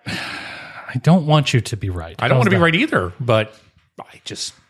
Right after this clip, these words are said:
Speaker 2: I just don't think it's gonna happen.
Speaker 1: All right, all right. So let's, uh, let's move on.
Speaker 2: Okay.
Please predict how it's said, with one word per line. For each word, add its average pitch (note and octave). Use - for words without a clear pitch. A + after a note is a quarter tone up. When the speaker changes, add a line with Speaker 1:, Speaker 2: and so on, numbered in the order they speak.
Speaker 2:
I A#2
just -
don't A2+
think A2+
it's -
gonna G#2
happen. G2
Speaker 1:
All D3
right, D#3+
all C#3+
right. C3
So E3+
let's, F#3
uh, D#3+
let's F3
move G#3
on. C3+
Speaker 2:
Okay. G#2